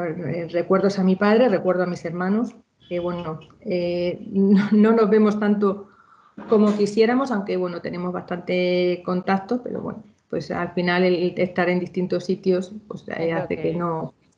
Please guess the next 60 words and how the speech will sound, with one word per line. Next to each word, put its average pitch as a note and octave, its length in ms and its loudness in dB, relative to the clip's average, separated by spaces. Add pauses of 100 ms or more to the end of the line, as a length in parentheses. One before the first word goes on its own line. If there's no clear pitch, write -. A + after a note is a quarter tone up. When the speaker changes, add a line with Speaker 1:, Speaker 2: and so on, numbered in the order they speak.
(260)
Speaker 1:
que F3+ 120 0
no F#3 300 6
nos E3+ 160 2
veamos, E3 500 0 (100)
que F3 120 -6
no E3 100 -4
nos E3+ 80 -4
veamos D#3+ 260 0
tanto. D#3+ 240 0
Y, - 60 -2
bueno, - 280 -4
por D3 120 -8
supuesto, F3 320 -2
a F3 40 0
mí, F3 340 -2 (400)
al F#3+ 100 0
resto F3+ 220 2
de F3+ 60 0
mi F3 120 0
familia, F#3 480 2
a - 20 2
mis F3+ 200 0
primos, F3+ 440 -2
a F3 60 -4
mis F3 240 -8
tíos, F3+ 400 0
a F3+ 40 -2
mis F3 160 -4
sobrinos F#3+ 580 2 (640)
y G3+ 280 6
a F#3 100 2
las F3 140 2
niñas F3+ 220 2
de F3 80 -2
la D#3+ 100 -4
plaza, G#3 420 0 (140)
a, F#3+ 520 -6
a F#3+ 100 -2
todas F#3 220 2
mis F3+ 260 -4
amigas, G3+ 580 -2 (100)
que F#3+ 180 -4
no, F3+ 140 -2 (140)
no F#3+ 100 -4
las G3 140 6
nombro G#3 280 6
porque G3 220 0
son G#3 300 0
muchísimas G#3 760 4
Speaker 2:
Muchísimas. G3 540 -8
Speaker 1:
y G3 60 0
seguro G#3 260 4
que G#3+ 60 0
algunas G#3+ 260 0
se G#3+ 100 -6
me G3+ 100 0
olvidaría. G3 500 -2
Entonces, G#3 440 -6
a F#3+ 160 -4
todas, A3 360 -4